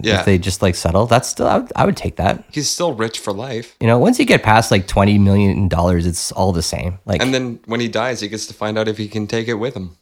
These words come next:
Speaker 2: Yeah, totally, for sure.
Speaker 1: What kind of life does
Speaker 2: Who
Speaker 1: he wanna
Speaker 2: knew?
Speaker 1: live with
Speaker 2: Maybe
Speaker 1: nine
Speaker 2: Warner
Speaker 1: hundred?
Speaker 2: was right all along.
Speaker 1: Yeah. <laughs> It's like, well, let's see if, if you, if you die and a ghost comes back, and then even though, even if they lose the,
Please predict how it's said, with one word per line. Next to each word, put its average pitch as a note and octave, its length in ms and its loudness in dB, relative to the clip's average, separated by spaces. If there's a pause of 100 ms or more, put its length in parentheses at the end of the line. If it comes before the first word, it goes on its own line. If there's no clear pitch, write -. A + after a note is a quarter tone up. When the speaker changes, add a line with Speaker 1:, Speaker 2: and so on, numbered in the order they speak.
Speaker 2:
Yeah, A2+ 160 0
totally, B2+ 340 -2
for G2+ 140 -10
sure. G2+ 320 -4 (1400)
Speaker 1:
What B2+ 140 -2
kind D#3 180 0
of C#3+ 80 0
life D3 160 2
does B2+ 140 -2
Speaker 2:
Who C#3 60 6
Speaker 1:
he C#3 40 6
wanna D3+ 120 6
Speaker 2:
knew? C3 100 6
Speaker 1:
live G2 100 2
with F#2+ 40 2
Speaker 2:
Maybe B2 240 6
Speaker 1:
nine A#2+ 100 4
Speaker 2:
Warner B2+ 220 6
Speaker 1:
hundred? A#2+ 80 6
Speaker 2:
was A2 160 4
right F#2+ 220 2
all G#2+ 180 4
along. G2 380 0 (280)
Speaker 1:
Yeah. - 180 -14 (480)
<laughs> A3+ 60 4 (1080)
It's B2+ 140 -6
like, B2 160 0
well, D3+ 140 2
let's G3+ 200 2
see F#3+ 220 -2
if, E3+ 140 -4
if D3 240 -4
you, D#3 200 -4 (140)
if B2+ 180 -8
you C#3+ 120 -2
die C#3 380 2
and A2+ 200 0
a A2+ 60 -2
ghost C3 320 -4
comes F#2+ 200 -6
back, F2+ 520 -8 (260)
and G#2+ 160 -4
then G2 420 -4 (440)
even A2 260 -2
though, G2+ 260 0
even A2 220 -2
if G2+ 140 -8
they F#2+ 240 0
lose F#2+ 380 -4
the, E2+ 540 -4